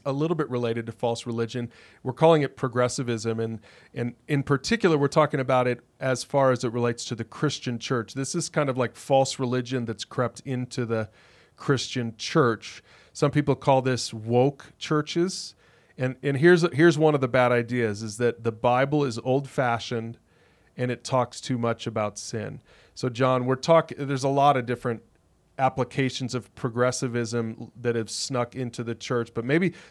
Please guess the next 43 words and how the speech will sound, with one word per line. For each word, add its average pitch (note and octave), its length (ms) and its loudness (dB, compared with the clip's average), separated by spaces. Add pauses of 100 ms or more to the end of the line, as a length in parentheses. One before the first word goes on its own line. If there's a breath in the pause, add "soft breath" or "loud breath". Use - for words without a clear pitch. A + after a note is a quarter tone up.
there - 100 2
might F3+ 140 4
be C#3+ 80 2
someone C3+ 380 0
listening C3 360 0
to A#2 60 -4
this A2+ 120 -4
podcast B2+ 580 -2
right A#2+ 180 0
now A#2+ 360 0 (300 loud breath)
who C3 340 0
ha-, C3+ 180 -2
isn't D3+ 220 2
even C3 160 2
aware A#2+ 300 4
of C#3 100 0
this D3 180 0
concept. D3 680 -2
And B2+ 160 -4
so B2 140 2
pay D3 260 -2
attention D#3+ 480 0
to B2+ 60 0
this, A#2+ 180 0
'cause A#2+ 220 -4
you C3+ 80 2
might D3 200 2
be E3+ 100 -2
going C#3 320 2
to C3 180 0
a A#2 60 2
church - 520 0
that's C3 240 -4
progressive. C3+ 1000 0 (440 soft breath)
And C#3 120 0
again, D3+ 180 6
that D3+ 140 4
might E3 180 4
sound F3 180 6
like C3+ 140 2
a B2+ 60 -4
good E3 260 2
thing, G2+ 300 -6